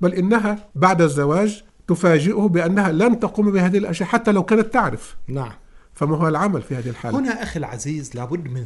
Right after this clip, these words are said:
Speaker 2: ثقافة جيدة عند الخطاب والمخطوبات إن صح التعبير.
Speaker 1: نعم.
Speaker 2: وإذا كان الخاطب لا يزال في أوائل ريعان شبابه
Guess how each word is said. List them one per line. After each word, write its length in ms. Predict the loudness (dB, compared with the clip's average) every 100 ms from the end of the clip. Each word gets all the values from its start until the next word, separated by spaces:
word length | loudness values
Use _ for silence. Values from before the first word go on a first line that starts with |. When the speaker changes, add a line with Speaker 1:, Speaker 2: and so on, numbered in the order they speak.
| -12
Speaker 2:
ثقافة 680 | -16 -16 -12 -10 -10 -12 -20 -20 -20 -16
جيدة 720 | -6 -4 -4 -6 -12 -12 -14 -18 _ _ -20 -20 -20 -20
عند 340 | -4 0 2 0
الخطاب 840 | -4 -8 -10 -8 -4 -2 -2 -6
والمخطوبات 920 | -4 -2 -2 -6 -6 -2 0 0 -4
إن 100 | -12
صح 260 | -10 -12 -12
التعبير. 640 | -14 -12 -12 -12 -14 -16 -10
Speaker 1:
نعم. 360 | -8 -6 -8 -12 -18 -20 -10 0
Speaker 2:
وإذا 300 | 0 2 0
كان 220 | 2 0
الخاطب 640 | -2 -2 -4 -4 -4 -6
لا 200 | -4 -2
يزال 260 | -2 -2 -4
في 380 | -4 -6 -4 -6
أوائل 520 | -2 0 0 -4 -4
ريعان 460 | -6 -6 -4 -4 -4
شبابه 640 | -8 -10 -8 -8 -8 -12